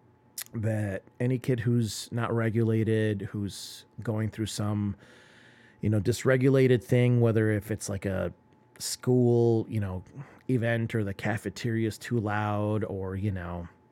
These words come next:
they're, they're too wound up, they come to me and I have a room where it's, I've got colored lights in there. It's, you know, low light. I've got the projector playing some nice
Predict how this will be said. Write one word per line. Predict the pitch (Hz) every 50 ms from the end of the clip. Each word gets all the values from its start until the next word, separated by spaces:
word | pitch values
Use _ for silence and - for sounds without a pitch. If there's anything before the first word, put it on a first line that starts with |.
| _ _ _ _ _ _ _ _ _ _ -
they're, | 98 95 107 - 101
they're | 104 98
too | - - - 127
wound | 120 117 113 113 110 110 92
up, | 104 101 98 - -
they | - 98 101
come | - - 110 113 107
to | 104
me | 98 95 98 98 98 101 98
and | 95 92
I | 90 92
have | 92 95 90
a | 92
room | 95 92 95 98 98 98
where | 95 92 90 90
it's, | 92 - - - - - - - - - - - - - - - - - - - -
I've | - -
got | - 104 - -
colored | - - 131 127 127 120 113
lights | 110 110 117 117 - -
in | 117 110
there. | 113 117 113 113 113 110
It's, | 107 - - - - -
you | - 110
know, | 101 95 95 98
low | 104 101 107 113 117 120
light. | 110 113 107 107 107 110 110 110 113 -
I've | - 95 - -
got | 110 104 98 - _ -
the | 101 110
projector | - - 113 98 107 107 98 98 - - 113 107 104 104 101 - _ _ _ _ -
playing | - - 110 110 107 104
some | - - 101 98
nice | 101 104 104 104 101 - - -